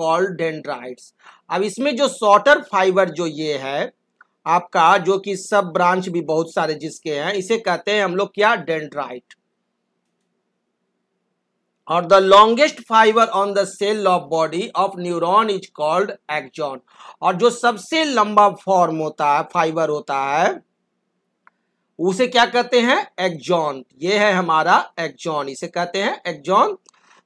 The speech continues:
तो एक्सॉन क्या होता है, लंबा वाला फाइबर है, सबसे लंबा वाला फाइबर, लॉन्गेस्ट फाइबर। और ये जो ब्रांच्ड फाइबर्स हैं, जो सेल से, ये सेल बॉडी से जो निकला है,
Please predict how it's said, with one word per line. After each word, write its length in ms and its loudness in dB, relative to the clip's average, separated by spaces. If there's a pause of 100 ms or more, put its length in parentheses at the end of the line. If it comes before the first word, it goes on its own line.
तो 60 0
एक्सॉन 420 0
क्या 160 0
होता 240 2
है, 220 4
लंबा 480 4
वाला 280 6
फाइबर 420 2
है, 80 4
सबसे 340 -4
लंबा 360 0
वाला 280 4
फाइबर, 540 2 (460)
लॉन्गेस्ट 420 0
फाइबर। 440 2 (380)
और 220 4
ये 340 -2
जो 280 -2
ब्रांच्ड 640 2 (140)
फाइबर्स 600 2
हैं, 280 -6
जो 100 -4
सेल 340 -4
से, 300 -6 (560)
ये 100 -4
सेल 280 -2
बॉडी 340 4
से 160 -2
जो 120 0
निकला 440 4 (100)
है, 300 0